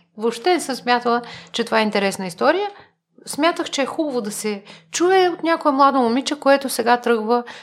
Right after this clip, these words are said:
по пътя на журналистиката. И, а,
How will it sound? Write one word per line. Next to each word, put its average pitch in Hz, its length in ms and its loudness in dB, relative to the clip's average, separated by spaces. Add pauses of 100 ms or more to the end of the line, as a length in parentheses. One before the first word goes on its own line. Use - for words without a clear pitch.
(160)
по 226 140 0
пътя 226 300 0
на 226 200 2
журналистиката. 196 880 -4 (1400)
И, 302 500 2
а, 233 380 2